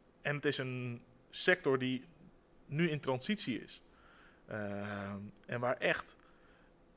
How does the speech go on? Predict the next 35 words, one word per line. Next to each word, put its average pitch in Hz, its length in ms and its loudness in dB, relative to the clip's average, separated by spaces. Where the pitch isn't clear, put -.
de 120 300 -4
jonge 139 320 4
aanwas 135 600 4
nu 135 180 -2
echt 143 280 0
de 120 80 2
ruimte 151 380 8
krijgt 120 460 6
om, 123 500 0
eh, 113 760 8
zich - 260 0
te - 80 0
gaan 127 160 2
ontplooien. 120 520 6
En 120 180 -2
je 117 80 0
ziet 143 220 -2
dat 113 260 4
alle, 117 500 6
dat 120 140 -6
er 117 100 -8
steeds 147 240 4
meer 135 140 -2
initiatieven 123 460 -4
worden 117 200 0
omarmd. 143 460 -2
Eh, 127 80 -12
ik 123 160 -4
denk 113 160 4
dat 107 100 0
de, 110 360 -4
ja, 110 180 -8
de, 110 100 -10
de 120 120 -10
v-, - 200 -14